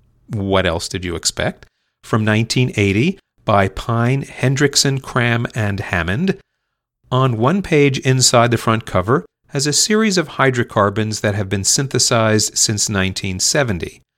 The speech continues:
which include weird paddle wheels, balls, giant rings of benzene rings, and more. On the other page inside the front cover are hydrocarbon structures not yet synthesized.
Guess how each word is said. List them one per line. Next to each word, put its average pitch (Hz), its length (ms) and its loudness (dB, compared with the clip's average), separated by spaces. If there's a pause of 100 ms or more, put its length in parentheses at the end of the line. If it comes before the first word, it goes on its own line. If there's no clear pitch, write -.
(360)
which 135 200 0
include 123 400 2
weird 120 480 0
paddle 123 380 0
wheels, 120 480 -2
balls, 107 680 0
giant 107 420 -4
rings 107 440 -2
of 87 180 -4
benzene 98 420 -2
rings, 95 460 -4 (100)
and 95 380 -4
more. 107 420 -2 (1000)
On 110 180 0
the 101 220 -2
other 110 220 4
page 135 520 -2
inside 127 560 0
the 127 60 0
front 127 300 -2
cover 165 400 2 (300)
are 117 200 2
hydrocarbon 120 800 0
structures 120 600 0
not 92 300 -2
yet 110 180 -2
synthesized. - 880 -2